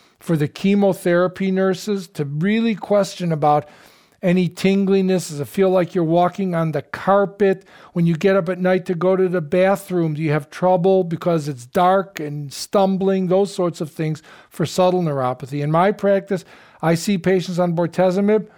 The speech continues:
I've got my reflex hammer out. I'm checking their ankle and knee jerks to see if they're losing that part of the reflex loop. I think that kind of keys me in. I'm sure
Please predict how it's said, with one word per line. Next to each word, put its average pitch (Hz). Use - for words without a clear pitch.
I've 170
got 185
my 185
reflex 180
hammer 180
out. 170
I'm 147
checking 190
their 180
ankle 180
and 180
knee 180
jerks 175
to 156
see 180
if 175
they're 165
losing 175
that 165
part 170
of 160
the 156
reflex 175
loop. 185
I 156
think 175
that 165
kind 175
of -
keys 185
me 180
in. 180
I'm 175
sure 214